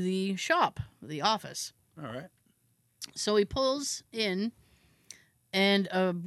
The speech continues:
Speaker 1: a pickup truck pulls in behind him.
Speaker 2: Okay.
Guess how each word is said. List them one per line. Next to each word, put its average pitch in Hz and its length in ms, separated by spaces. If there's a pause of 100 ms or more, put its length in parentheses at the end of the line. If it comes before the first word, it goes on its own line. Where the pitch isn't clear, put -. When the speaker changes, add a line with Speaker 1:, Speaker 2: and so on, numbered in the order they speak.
(240)
Speaker 1:
a 175 100
pickup 233 420
truck - 400
pulls 196 420
in 175 280
behind 233 380
him. 123 260 (500)
Speaker 2:
Okay. 90 200